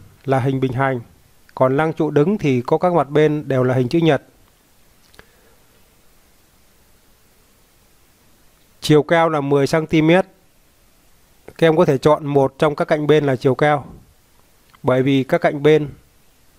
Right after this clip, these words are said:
bằng nhau và cùng vuông góc với hai đáy. Chiều cao là mười xăng ti mét và đáy là tam giác vuông cân,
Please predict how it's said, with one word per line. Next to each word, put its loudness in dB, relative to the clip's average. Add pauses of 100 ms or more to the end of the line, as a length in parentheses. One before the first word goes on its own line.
(180)
bằng -2
nhau 2
và 0
cùng 0
vuông 2
góc -2
với -4
hai 0
đáy. -2 (1080)
Chiều 2
cao 2
là -4
mười -2
xăng -2
ti 0
mét 2 (680)
và -2
đáy -2
là 0
tam -2
giác 2
vuông 0
cân, 0